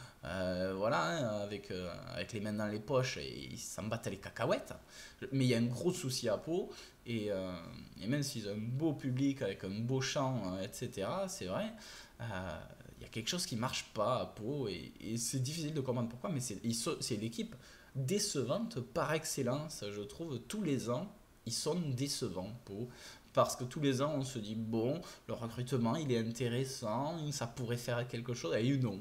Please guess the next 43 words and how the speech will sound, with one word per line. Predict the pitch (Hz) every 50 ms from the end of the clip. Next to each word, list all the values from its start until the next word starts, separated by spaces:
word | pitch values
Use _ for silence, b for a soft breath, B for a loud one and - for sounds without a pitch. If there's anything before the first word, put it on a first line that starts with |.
| 127 - -
pas | - 170
du | 139 135 127 120
tout, | - - 139 170 185
c'est, | 180 - - 127 110 104 107 107 104 B B B B B
c'est | - - - 104
assez | 101 120 - - 160
minable | 156 143 120 110 101 107 123 117
à | 104
chaque | - - - 92 - -
fois. | 85 - - 87 98 127 143 B B B B B B - - - - -
Et | 123
sur | 123 - 101 98
les | 113 113
deux | 120 165 180
compétitions, | 180 202 135 123 135 135 - 180 - - 120 113
même | 107 120 127 127 - 123
sur | 123 - - 98
la | 98
petite | - - - 165 143 - - 151 127 -
Coupe | - 113 104
d'Europe, | 113 135 - - -
voilà, | - 123 - - -
la | - -
Coupe | - - 139 127 -
à | 117
Mickey, | 117 131 143 147 143 - 196 214
comme | 208 - 143 131
on | 123 123
dit | 127 135 175 175
des | 143 139
fois, | 135 - 190 185 196 185
ou | 156 127 117 107
voilà, | 98 76 - - 285
le | - 120
challenge | - - 113 120 135 135 127
européen, | 123 113 113 117 127 135 135
ils | 139 - - - - - - - - - - -
n'y | -
arrivent | - - 95 104 127 131
pas, | 139 156 151 160 165 165 151
le | 139 131 131
top | 127 107 -
quatorze, | - 117 98 - 120 117 110 104 -